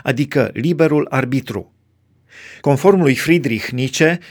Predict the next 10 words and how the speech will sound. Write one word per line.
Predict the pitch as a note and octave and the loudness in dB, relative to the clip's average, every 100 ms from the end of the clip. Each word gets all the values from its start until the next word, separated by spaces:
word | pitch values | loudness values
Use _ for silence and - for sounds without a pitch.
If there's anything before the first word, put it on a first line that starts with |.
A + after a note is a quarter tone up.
| - | -8
doctrina | B2 C#3 G3 A3 A3+ | -2 -2 0 0 0
creștină | F#3 E3+ - F#3 D#3+ | 0 -2 0 0 0
a | A2+ B2 | 0 0
egalității | A#2+ C3 C3 - E3+ - F3+ | 2 0 0 0 0 -2 -2
este | G3+ - F#3 | -2 0 0
o | D#3 | 0
dovadă | C3 C3+ E3 E3 | 0 0 2 0
a | D3+ | -2
slăbiciunii | B2+ D#3 D#3 C#3 C#3+ G3+ D#3+ | -4 2 2 2 -2 0 0
lor, | G2+ G#2 A#2+ | 0 0 -2